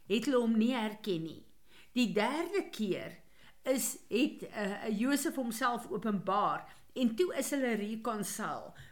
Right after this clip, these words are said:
Kom ons kyk in tyd hoe lyk dit met Israel. As ons kyk na,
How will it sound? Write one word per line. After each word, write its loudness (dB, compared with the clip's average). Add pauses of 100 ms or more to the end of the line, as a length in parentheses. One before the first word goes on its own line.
Kom -4
ons -2
kyk -2
in 2
tyd 0
hoe 0
lyk 0
dit -6
met -4
Israel. -2 (420)
As 2
ons -4
kyk -2
na, 2